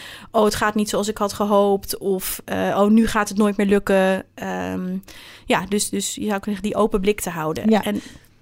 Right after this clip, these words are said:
Speaker 2: Want we hebben het nu de hele tijd over regie houden, maar er zijn natuurlijk ook best wel bevallingen die, waar je echt fysiek heel heftige
Speaker 1: Mhm.
Speaker 2: trauma's kan oplopen. Of,
Speaker 1: Ja.
Speaker 2: eh, of waar het zelf met jou... Is daar een soort,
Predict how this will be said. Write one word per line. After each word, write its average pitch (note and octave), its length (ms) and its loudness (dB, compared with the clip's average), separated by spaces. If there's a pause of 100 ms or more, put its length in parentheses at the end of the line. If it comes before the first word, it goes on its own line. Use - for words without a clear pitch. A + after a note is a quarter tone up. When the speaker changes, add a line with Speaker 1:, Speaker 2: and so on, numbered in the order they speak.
(160)
Speaker 2:
Want G#3+ 160 2
we C4+ 60 2
hebben G3 160 -2
het B3 80 2
nu C4+ 80 2
de A3+ 60 6
hele A3 120 4
tijd G3+ 140 0
over F3 160 -6
regie A#3+ 360 -4
houden, B3+ 240 -2
maar A#3 100 0
er F#3 60 -4
zijn G#3+ 120 2
natuurlijk G#3 380 -2
ook B3+ 360 2
best F3+ 180 0
wel G3 120 0
bevallingen F#3+ 500 -2
die, G3 280 -4 (100)
waar F#3+ 160 0
je G3 220 -2 (260)
echt - 280 -4
fysiek C4 580 2
heel F#3 640 4
heftige D#3+ 680 -2 (240)
Speaker 1:
Mhm. B3 200 4
Speaker 2:
trauma's F3+ 420 4
kan G3+ 200 -8
oplopen. D#3+ 720 -4
Of, F3+ 180 -6
Speaker 1:
Ja. B3+ 160 4
Speaker 2:
eh, F3+ 460 -2 (140)
of - 100 -14
waar F3+ 140 0
het F3 140 -4
zelf G3 360 -2
met F#3 180 -2
jou... F#3 240 -2 (1400)
Is - 160 -4
daar A#3 160 2
een A3+ 140 2
soort, A3 400 -2